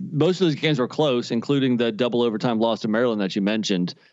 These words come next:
Uh, they did just play each other on January the second, and Michigan State won on the road by six.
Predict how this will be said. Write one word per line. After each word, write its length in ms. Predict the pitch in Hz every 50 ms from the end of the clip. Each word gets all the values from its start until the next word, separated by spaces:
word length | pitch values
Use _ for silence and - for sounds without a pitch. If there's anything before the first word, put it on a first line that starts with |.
| _ _ _ - -
Uh, 240 | 123 127 127 131 127
they 180 | 117 143 147
did 200 | 143 160 190 190
just 220 | 156 190 175 147 -
play 180 | - 170 180 175
each 100 | 160 147
other 180 | 151 135 139
on 100 | 135 131
January 340 | 117 147 143 143 139 123 113 110 -
the 120 | - 131
second, 600 | 113 - - 165 160 156 - 123 113 120 120 - - _ _ -
and 480 | 127 123 123 120 120 120 120 120 113 - -
Michigan 320 | 123 135 139 - - 139 117
State 320 | - - 135 127 123 120 117
won 220 | 107 120 123 123
on 100 | 123 120
the 100 | 113 107
road 400 | 104 101 110 123 135 143 139 107
by 240 | 90 - 104 98 90
six. 680 | 87 - - - - 101 98 101 - - - - -